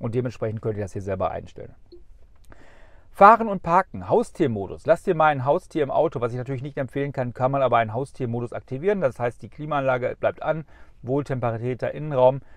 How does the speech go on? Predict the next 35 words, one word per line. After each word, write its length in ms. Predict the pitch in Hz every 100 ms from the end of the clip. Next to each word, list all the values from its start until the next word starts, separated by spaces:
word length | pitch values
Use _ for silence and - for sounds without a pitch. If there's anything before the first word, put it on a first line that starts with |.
| -
sollte 260 | 127 127 131
man 100 | 127
natürlich 300 | 117 120 -
trotzdem 380 | 117 117 120
nicht 120 | 101 95
machen. 220 | 95 98
Also 160 | 95
Tiere 320 | 95 135 139 131
im 100 | 110
Auto 240 | 117 123
lassen 300 | 113 110 107
sollte 200 | 113 123
man 140 | 123
nicht, 160 | 113 -
weil 100 | 117
auch 140 | 110
hier 140 | 104 131
können 320 | - 147 165
natürlich 500 | 131 - 139 131 120 - - - -
irgendwann 600 | 151 165 147 117 123 139
mal 200 | 131 123
technische 480 | - 127 123 117 123
Defekte 380 | 110 - 123 127
dafür 240 | 113 -
sorgen, 280 | 107 117 113
dass 120 | 107
die 100 | 117
Klimaanlage 540 | - 123 113 110 107 104
nicht 240 | 131 -
funktioniert 540 | 143 131 127 123 120 - - - -
und 160 | 120
dementsprechend 680 | 120 117 107 - 104 90 92 -
lasst 300 | 110 - -
bitte 240 | 101 98 - -
keine 400 | - 117 113 117